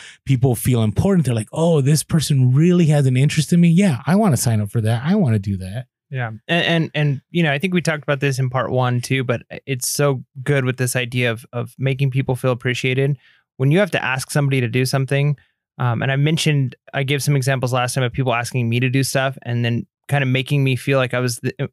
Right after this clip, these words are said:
Speaker 2: only one who could do it or I was important enough to do it. Um, and I, I try and use the same thing too. And,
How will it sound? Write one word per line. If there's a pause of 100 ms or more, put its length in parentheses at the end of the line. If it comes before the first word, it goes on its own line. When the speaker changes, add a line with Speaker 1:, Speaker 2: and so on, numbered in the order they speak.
(140)
Speaker 2:
only
one
who
could
do
it
or
I
was
important
enough
to
do
it. (440)
Um,
and (140)
I, (100)
I
try
and
use
the
same
thing
too.
And,